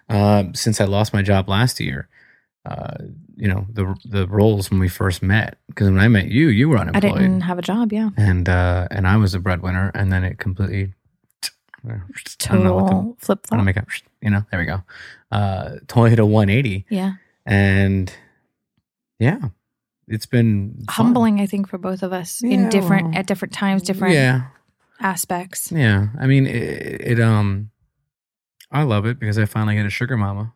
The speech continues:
Speaker 1: I've been
Speaker 2: <laughs>
Speaker 1: going after that all my life. She's officially six months older than me, so it's, it's real. It
Speaker 2: Yeah,
Speaker 1: counts.
Speaker 2: I'm not a cougar. Shut
Speaker 1: It
Speaker 2: your
Speaker 1: counts.
Speaker 2: face. <laughs> Shut your fucking face.
Speaker 1: <laughs> But, um,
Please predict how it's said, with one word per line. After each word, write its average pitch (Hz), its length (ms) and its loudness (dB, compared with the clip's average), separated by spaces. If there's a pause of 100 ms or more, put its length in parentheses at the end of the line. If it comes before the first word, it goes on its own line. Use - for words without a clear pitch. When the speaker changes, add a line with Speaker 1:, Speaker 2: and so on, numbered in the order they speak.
Speaker 1:
I've - 140 4
been 107 140 -4 (140)
Speaker 2:
<laughs> - 80 -20
Speaker 1:
going 113 260 2
after 113 320 2
that 110 160 4
all 113 80 0
my 110 120 2
life. 113 460 -2 (960)
She's 117 200 4
officially 110 420 -2
six - 280 -8
months 101 200 -6
older - 200 -8
than - 160 -10
me, - 100 -8
so - 160 -10
it's, - 280 -8
it's 107 300 -6
real. - 380 -6
It 147 120 -4
Speaker 2:
Yeah, 175 160 2
Speaker 1:
counts. - 240 -8
Speaker 2:
I'm 196 120 2
not 208 160 2
a 196 40 -2
cougar. 147 360 -6
Shut 165 160 0
Speaker 1:
It 160 40 -4
Speaker 2:
your 156 80 -4
Speaker 1:
counts. - 340 -2
Speaker 2:
face. - 220 2
<laughs> - 100 -6
Shut - 180 0
your 165 80 -8
fucking 165 280 -4
face. - 440 -2
Speaker 1:
<laughs> - 60 -20 (1900)
But, 117 280 4
um, 101 380 2